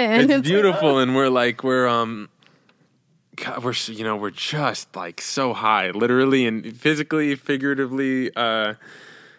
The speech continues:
Speaker 2: and we find all our stuff, um, in the dark on mushrooms at the ranger station 'cause I didn't ma-, you know, make a reservation and,
Speaker 1: Oh,
Speaker 2: um,
Speaker 1: my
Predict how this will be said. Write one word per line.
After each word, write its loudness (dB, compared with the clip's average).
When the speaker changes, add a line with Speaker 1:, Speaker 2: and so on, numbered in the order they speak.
Speaker 2:
and -2
we -12
find -2
all -2
our -2
stuff, -6
um, -2
in -4
the -4
dark -2
on -2
mushrooms -6
at -8
the -6
ranger -6
station -12
'cause -16
I -4
didn't -10
ma-, -10
you -12
know, -10
make -10
a -4
reservation -8
and, -14
Speaker 1:
Oh, -4
Speaker 2:
um, -4
Speaker 1:
my -14